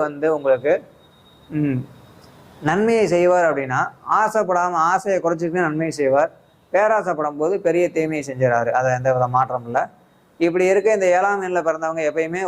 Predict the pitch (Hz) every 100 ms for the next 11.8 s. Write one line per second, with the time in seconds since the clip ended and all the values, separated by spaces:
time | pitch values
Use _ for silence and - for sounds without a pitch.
0 | 160 170 170 160 147 143 143 156 147 139
1 | 131 127 131 135 143 139 135 139 139 123
2 | 110 - - - _ _ 139 156 151 185
3 | 196 175 180 175 160 147 143 131 170 175
4 | 156 180 185 180 156 160 151 135 135 143
5 | 131 151 160 175 214 214 196 190 165 160
6 | 196 175 151 156 - - _ _ - 160
7 | 196 190 165 185 165 156 196 196 196 190
8 | 220 208 196 170 151 156 156 156 170 165
9 | 160 202 190 175 170 170 151 180 160 160
10 | 151 139 131 131 123 120 - _ _ _
11 | - 127 135 135 127 123 143 190